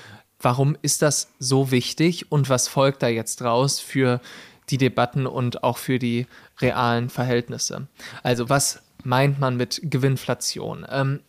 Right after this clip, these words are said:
es geht grundsätzlich darum, dass manchmal steigende Preise, wie wir sie in den letzten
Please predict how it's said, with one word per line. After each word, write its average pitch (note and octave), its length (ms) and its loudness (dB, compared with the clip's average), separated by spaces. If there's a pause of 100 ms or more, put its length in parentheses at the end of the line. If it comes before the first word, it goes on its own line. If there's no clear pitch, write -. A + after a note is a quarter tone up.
(200)
es C#3+ 140 -4
geht D#3+ 240 2
grundsätzlich E3 520 2
darum, C#3 380 2
dass A#2+ 160 0
manchmal C3 480 0
steigende B2+ 460 0
Preise, C3+ 520 0
wie B2+ 140 0
wir B2 80 -2
sie B2 80 -4
in A#2+ 80 -2
den A#2 80 -4
letzten A#2 520 -6